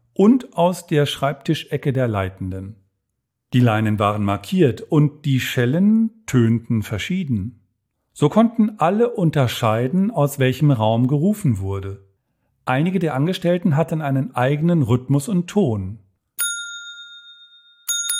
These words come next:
Das war Annas Zeichen.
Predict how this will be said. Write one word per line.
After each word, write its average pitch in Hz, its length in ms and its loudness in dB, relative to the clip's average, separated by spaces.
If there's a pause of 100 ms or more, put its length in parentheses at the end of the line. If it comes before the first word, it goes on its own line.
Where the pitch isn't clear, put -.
(2250)
Das - 320 -4
war 175 260 -2
Annas 123 380 0
Zeichen. 104 560 -10